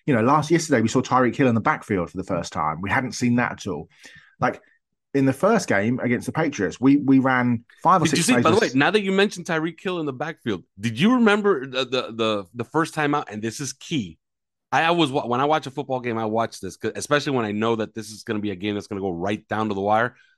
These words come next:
Speaker 2: I watch timeouts. And I watch timeouts the same way that I watch timeouts in a basketball game, because in basketball,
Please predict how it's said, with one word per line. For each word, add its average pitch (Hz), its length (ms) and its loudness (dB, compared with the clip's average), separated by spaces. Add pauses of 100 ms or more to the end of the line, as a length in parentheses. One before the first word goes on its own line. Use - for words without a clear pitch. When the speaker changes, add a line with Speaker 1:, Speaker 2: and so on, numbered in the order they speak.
Speaker 2:
I 143 80 2
watch 131 240 0
timeouts. 101 480 -8 (400)
And 117 440 -2 (180)
I 127 60 2
watch 175 220 0
timeouts 160 300 0
the 123 80 -10
same 143 320 -4
way 139 140 0
that 127 100 -4
I 123 40 -2
watch 127 260 -6
timeouts 120 360 -6
in 113 60 -8
a 98 60 -10
basketball 95 480 -10
game, 95 180 -12
because 95 440 -10 (440)
in 120 140 -2
basketball, 113 880 -2